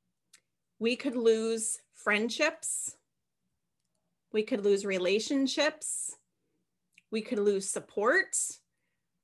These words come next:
Sometimes there is this fear of, if I make money, it's your view of people who have money. When you think about celebrities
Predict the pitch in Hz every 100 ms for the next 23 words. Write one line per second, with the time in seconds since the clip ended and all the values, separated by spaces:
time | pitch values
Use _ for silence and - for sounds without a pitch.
0 | _ _ _ _ _ _ _ _ - 254
1 | 294 277 349 302 214 214 226 - 240 190
2 | 220 220 226 220 - 330 330 208 196 202
3 | - 208 202 196 95 - - _ 220 226
4 | 233 208 226 311 - - 320 320 196 190
5 | 269 285 _ _ 214 214 - 180 175 240
6 | 285 311 220 196 185 - 202 196 - 277
7 | 262 240 220 233 220 214 202 202 196 214
8 | 302 440 - _ _ _ _ _ _ _
9 | _ _ _ _ _ _ _ _ _ _
10 | 214 226 277 370 415 381 320 311 269 -
11 | - 254 233 226 190 127 - 220